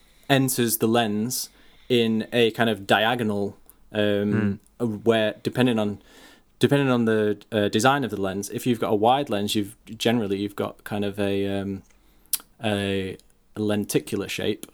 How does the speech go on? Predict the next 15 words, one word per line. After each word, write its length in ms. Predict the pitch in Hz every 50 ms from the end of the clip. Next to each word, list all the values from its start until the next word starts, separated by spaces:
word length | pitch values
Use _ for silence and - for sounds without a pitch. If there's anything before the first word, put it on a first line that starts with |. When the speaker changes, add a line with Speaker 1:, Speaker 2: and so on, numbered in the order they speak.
| - -
Speaker 2:
Yeah. 220 | - 117 110 101 - - _ - - - - _ _ _ _ _ _ -
Speaker 1:
Uh, 460 | - 110 110 110 110 110 110 110 110 107 - -
and 320 | 117 117 113 110 113 110
so 140 | - - 120
the, 340 | 117 113 113 - - - 101 - _ _ _ _ _
the 160 | - 120 120 117
light 440 | 110 113 123 131 135 139 107 - - _
that's 200 | - 131 120 110
traveling 500 | - - 135 123 117 117 113 113 110 107 - _ -
in 220 | 123 120 120 113
the, 160 | 107 107 104 - -
into 200 | 127 123 120 110
the 100 | - 110
sides 560 | - - - 185 170 131 107 104 110 117 -
causes, 680 | - - - 117 113 113 104 104 104 101 98 - -